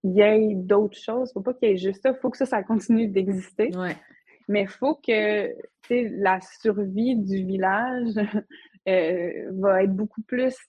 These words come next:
Speaker 1: assurée s'il y a plein de choses qui coexistent que s'il y a une chose, puis qu'après ça, si cette chose-là s'effondre, ben, il y a plus rien, tu sais.
Speaker 2: Absolument.
Speaker 1: Fait que l'idée de, de, de, de développer plusieurs initiatives puis que plusieurs personnes, euh, développent des projets comme ça, je pense que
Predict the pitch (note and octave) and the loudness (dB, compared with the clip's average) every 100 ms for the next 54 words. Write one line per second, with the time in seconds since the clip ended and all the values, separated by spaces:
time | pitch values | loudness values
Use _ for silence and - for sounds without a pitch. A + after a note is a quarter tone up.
0 | _ - G3 - A3 G3 G#3+ B3 - - | _ -4 -4 -4 -4 0 0 -2 -4 -4
1 | A#3 - F#3 F3 F3 - A3+ A#3 B3 - | -2 -2 0 0 0 -4 -2 -2 -4 -4
2 | A3+ A#3 - _ F#3+ - G#3 G3 F#3 F#3 | -4 -4 -6 _ -12 -2 0 0 -2 -2
3 | C4 - F#3+ F#3 - G#3 F#3 - - A3+ | -2 -2 -6 -6 -4 -2 -2 -4 -2 -2
4 | G#3 - G3 A3+ B3 - F#3+ F#3 - G#3 | -2 -2 0 0 -4 -8 -8 -8 -6 -8
5 | - F#3+ F#3 G3 F#3+ G3 F#3+ - G#3 A3 | -4 -6 -4 -4 -4 -4 -8 -8 -6 -4
6 | F3+ F3 - F3+ F3+ F#3+ A3 G#3 - A3+ | -2 -2 -2 -4 -4 -6 -10 -6 -2 -2
7 | - - D#3+ - D#3 G#3 F#3+ D3+ G3 G#3 | -4 -14 -14 -14 2 4 4 2 4 4
8 | F#3+ A3 A#3 G#3+ F#3 F#3+ F3 F3+ F3+ F3 | 8 8 8 6 6 4 4 4 4 4
9 | E3+ E3+ E3 F3 _ _ _ _ _ _ | 4 -4 -8 -12 _ _ _ _ _ _
10 | - F#3+ F3+ F#3 F#3 F#3 A#3 A3+ - A#3 | -10 0 4 4 4 2 0 -4 -2 0
11 | G#3 A3+ A#3 G#3+ G3+ G3+ F#3+ B3 A#3 - | 4 4 4 0 -4 -4 -6 -6 -6 -6
12 | F#3 F3+ A3+ A3+ A3+ G#3+ G3+ - A3 A3 | -8 -4 -2 0 -2 -4 -10 -8 -6 -4
13 | A3+ F#3+ F3 F#3+ _ _ _ - F#3+ G3+ | -4 -4 -8 -10 _ _ _ 0 2 4
14 | G3+ G3 G#3 F#3+ G3 F#3+ F#3 A#3+ A3+ G#3+ | 2 0 -2 -2 -2 -4 -2 -4 -4 -8